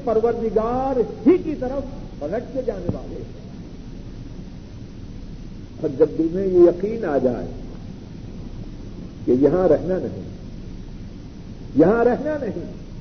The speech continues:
اور ان کے دربار میں جانا ہے، تو پھر کون سی آدمی کی کل، آدمی کی زندگی کا کون سا شعبہ غلط رہ سکتا ہے؟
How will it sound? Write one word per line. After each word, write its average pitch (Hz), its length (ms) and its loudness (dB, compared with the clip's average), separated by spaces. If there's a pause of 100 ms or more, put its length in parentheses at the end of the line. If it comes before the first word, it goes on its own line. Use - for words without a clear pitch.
(640)
اور 214 180 8
ان 269 460 2
کے 277 100 6 (140)
دربار 247 580 2
میں 339 160 2
جانا 302 300 2
ہے، 240 240 -4 (2250)
تو - 140 -2
پھر 170 80 6 (160)
کون 190 540 4
سی 214 180 4 (120)
آدمی 165 480 4 (100)
کی 196 100 6 (120)
کل، 208 160 4 (1200)
آدمی 180 560 6
کی 233 120 4
زندگی 214 580 8
کا 240 160 6 (100)
کون 262 380 8
سا 285 100 8 (160)
شعبہ 277 340 6 (320)
غلط 180 280 0
رہ - 200 -4
سکتا 151 260 -6
ہے؟ - 180 -8